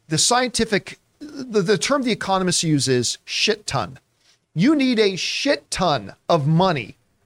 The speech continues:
to run a studio, like, an unimaginable amount of money to do it. That is the bigger hurdle than, say,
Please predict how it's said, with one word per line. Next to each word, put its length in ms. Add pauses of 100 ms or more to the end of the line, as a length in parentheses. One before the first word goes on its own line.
(260)
to 100
run 240
a 60
studio, 500 (580)
like, 240
an 240 (140)
unimaginable 1300 (100)
amount 320
of 60
money 320 (880)
to 140
do 180
it. 140 (340)
That 500
is 280
the 140
bigger 480
hurdle 680 (840)
than, 400
say, 680